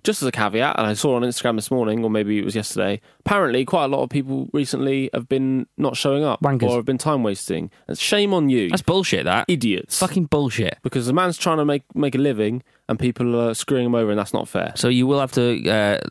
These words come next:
Speaker 2: give a little deposit, I think, a non-refundable
Speaker 1: Yeah, ri-, and
Speaker 2: deposit.
Speaker 1: rightly so.
Speaker 2: Yeah, damn
Speaker 1: If,
Speaker 2: right.
Speaker 1: if you do decide to go there off the back of hearing us talk about it, which you should,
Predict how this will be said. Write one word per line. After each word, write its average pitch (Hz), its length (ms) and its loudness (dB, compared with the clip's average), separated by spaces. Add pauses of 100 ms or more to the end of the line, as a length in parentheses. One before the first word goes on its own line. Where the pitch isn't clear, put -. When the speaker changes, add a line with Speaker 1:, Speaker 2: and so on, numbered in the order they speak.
(180)
Speaker 2:
give 107 160 2
a 107 40 4
little 104 180 2
deposit, 101 440 0 (120)
I 143 60 -2
think, 110 280 -4
a - 80 0
non-refundable 117 300 2
Speaker 1:
Yeah, 107 460 2
ri-, 156 80 2
and - 40 -2
Speaker 2:
deposit. 135 200 2
Speaker 1:
rightly 139 260 2
so. 123 240 2
Speaker 2:
Yeah, 143 120 2 (140)
damn 139 180 2
Speaker 1:
If, 117 60 2
Speaker 2:
right. 104 100 2
Speaker 1:
if 180 160 -2
you 175 160 0
do 175 360 0
decide 139 420 0
to 135 100 -4
go 135 240 2
there 107 240 2
off 107 140 -4
the 117 80 -4
back 123 220 -4
of 107 100 -4
hearing 117 240 0
us 107 100 -4
talk 117 200 -4
about 101 260 0
it, 117 80 -2
which 123 260 -2
you 110 80 -2
should, 139 440 0